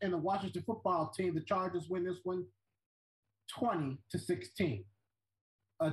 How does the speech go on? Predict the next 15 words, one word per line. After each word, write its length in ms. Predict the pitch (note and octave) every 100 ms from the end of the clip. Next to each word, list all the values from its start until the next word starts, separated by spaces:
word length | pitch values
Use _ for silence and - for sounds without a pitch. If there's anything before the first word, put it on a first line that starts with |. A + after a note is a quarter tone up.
| -
Justin 300 | G#3 - F3+
Herbert 420 | G#3+ G3+ F#3 -
was 120 | D3
thirty-one 400 | - F#3 F3 F3
for 120 | D#3+ -
forty-seven, 500 | F3+ D#3 F3 D#3+ D#3
three 120 | F#3
hundred 260 | E3+ D3+ B2
thirty-seven 760 | F3 D#3+ D#3 D#3 F3+ D3+ C3+ G#2+
yards, 520 | G3 G3+ G3 A2+ - - _ _ -
a 60 | G#2 -
touchdown, 500 | B3+ - A#3 A3 A3
and 120 | G3+ G3
a 80 | - -
pick. 200 | D3+